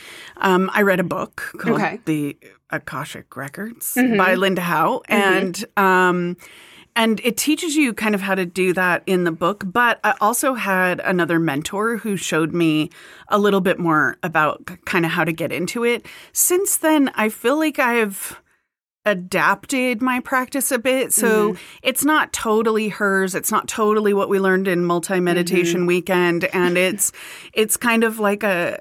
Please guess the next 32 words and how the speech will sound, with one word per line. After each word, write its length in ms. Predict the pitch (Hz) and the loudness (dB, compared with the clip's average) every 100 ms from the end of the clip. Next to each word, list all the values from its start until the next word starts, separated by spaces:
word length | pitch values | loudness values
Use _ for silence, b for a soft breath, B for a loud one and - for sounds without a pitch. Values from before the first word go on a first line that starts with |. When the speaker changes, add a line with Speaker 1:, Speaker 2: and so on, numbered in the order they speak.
| - | -6
Speaker 1:
I 100 | 214 | -2
don't 120 | 269 | 0
know, 120 | 277 226 | 0 0
it's 220 | 214 247 | 0 0
a, 140 | - | -2
it's 120 | 226 233 | -2 -2
a, 60 | |
sh-, 220 | - - - | -2 -6 -8
sometimes 460 | - - 294 311 262 | -4 2 4 4 2
it's 120 | 196 | 0
a 40 | 208 | -4
shorthand. 840 | - 202 185 170 160 160 220 247 - B | -2 -2 -2 -2 0 0 -2 -4 -12 B
Speaker 2:
Mm-hmm. 340 | 208 185 196 220 | -4 -2 -2 2
Speaker 1:
Um, 320 | 214 208 208 - | 2 4 2 0
but 200 | 220 226 | 0 0
one 160 | 233 277 | 0 2
of 80 | 320 | 2
the 100 | 330 | 0
things 280 | 247 220 | 0 0
that's 240 | 208 202 - | 0 -2 -2
really 400 | 202 196 196 - | -2 0 -2 -4
interesting 580 | 247 262 - 233 214 196 | -2 -2 0 -2 0 0
to 120 | 196 202 | 0 0
me 360 | 180 180 170 - | 2 4 2 0
about 380 | 180 175 170 | -2 0 0
the 80 | 180 | 0
records 400 | 180 208 196 175 | -2 -2 -2 -4
is 140 | 180 165 | -4 0
that 360 | 160 139 - B B B B B - | 2 2 -2 B B B B B 0
I, 600 | 214 220 220 214 220 - - | 2 2 2 2 0 -6 -4
I 120 | 220 | -2
just 460 | 220 262 285 - | 0 0 0 -4